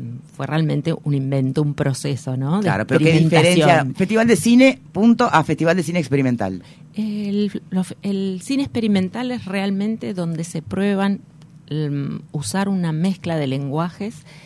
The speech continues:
Speaker 1: que después algunos de ellos se consolidan y los vas a ver usándose en la ficción o vas a ver usándolos en los documentales y demás. Pero el experimento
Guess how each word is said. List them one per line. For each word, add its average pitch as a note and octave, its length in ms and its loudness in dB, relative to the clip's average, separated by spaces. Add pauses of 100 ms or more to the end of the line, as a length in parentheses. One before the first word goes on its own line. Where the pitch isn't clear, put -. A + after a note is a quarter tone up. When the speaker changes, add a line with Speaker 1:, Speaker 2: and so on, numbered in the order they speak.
(280)
Speaker 1:
que F#3+ 100 -2
después A#3+ 640 -2
algunos G3+ 400 0
de G3+ 60 0
ellos D#3+ 180 -6
se E3 100 -4
consolidan E3 720 0
y E3+ 80 -2
los C#3+ 100 -2
vas D#3+ 220 -4
a D#3+ 80 -4
ver E3 200 -2
usándose D3 600 -8
en C#3 140 -6
la B2 80 -8
ficción G3+ 600 -2
o C#3+ 80 -6
vas C#3+ 200 -6
a C#3+ 60 -8
ver C#3+ 160 -4
usándolos C#3 580 -8 (180)
en C#3+ 100 -4
los C3+ 100 -6
documentales C#3 720 -6
y B2+ 40 -8
demás. C3 340 -8 (340)
Pero F3 160 -2
el F3+ 100 0
experimento G#3 800 -2